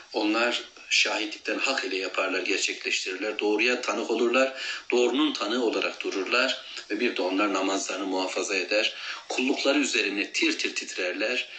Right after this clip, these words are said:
En önem verdikleri şey ne sağlıklarıdır, ne cepleridir, ne dünyalarıdır. En önem verdikleri şey, olmazsa olmaz dedikleri şey kulluklarıdır.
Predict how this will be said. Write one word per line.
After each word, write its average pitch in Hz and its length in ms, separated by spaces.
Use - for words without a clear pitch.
En - 180
önem 131 300
verdikleri 104 440
şey 127 380
ne 139 80
sağlıklarıdır, 110 1000
ne 120 180
cepleridir, 104 800
ne 104 160
dünyalarıdır. 95 760
En 151 100
önem 113 300
verdikleri 95 480
şey, 113 340
olmazsa 117 480
olmaz 110 380
dedikleri 98 380
şey - 280
kulluklarıdır. - 880